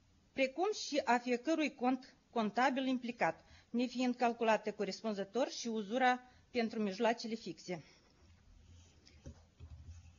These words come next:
Urmare licitațiilor publice desfășurate centralizat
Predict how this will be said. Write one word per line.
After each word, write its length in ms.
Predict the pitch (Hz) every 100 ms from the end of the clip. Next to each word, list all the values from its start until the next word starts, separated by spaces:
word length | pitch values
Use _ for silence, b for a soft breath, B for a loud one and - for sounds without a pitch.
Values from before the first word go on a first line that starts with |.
| - - -
Urmare 800 | 247 254 285 311 311 294 269 - B B B B -
licitațiilor 840 | 240 - 254 311 330 311 262 220
publice 480 | - 220 202 226 233
desfășurate 680 | 226 233 214 233 294 311
centralizat 880 | 269 254 269 277 226 202 180 170 -